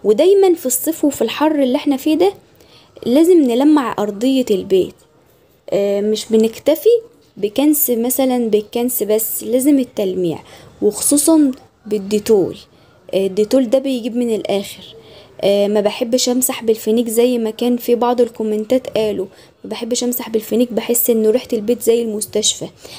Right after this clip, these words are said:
ما بحبش امسح بالكلور ده ابدًا، ريحته بتبقى م-، مش لطيفة خالص في البيت. آه، معلش في الحمام ماشي ممكن، آه، بصراحة الديتول اللي هو بيتشرى من الصيدلية ما هوش إلا بالمعطرات.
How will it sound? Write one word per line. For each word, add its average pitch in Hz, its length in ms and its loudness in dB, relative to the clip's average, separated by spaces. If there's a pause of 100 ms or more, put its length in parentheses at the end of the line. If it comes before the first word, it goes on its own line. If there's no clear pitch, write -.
(140)
ما - 60 -14
بحبش 247 400 -2
امسح 254 300 -4
بالكلور 226 480 0
ده 226 220 -2
ابدًا، 320 400 2 (380)
ريحته 240 240 -4
بتبقى 247 340 0
م-، 226 120 -2 (280)
مش 208 380 0
لطيفة 226 340 -2
خالص 254 360 -2
في 220 60 -4
البيت. 202 380 -2 (560)
آه، 202 300 0
معلش 214 420 0
في 247 100 -6
الحمام 226 460 -2
ماشي 233 460 0
ممكن، 208 500 -6 (600)
آه، 202 720 2 (680)
بصراحة 220 400 -2
الديتول 262 540 2
اللي 220 200 0
هو 247 200 2
بيتشرى 220 460 -4
من 214 140 -4
الصيدلية 220 640 0
ما 247 120 0
هوش 247 180 0
إلا 240 100 0
بالمعطرات. 196 880 -4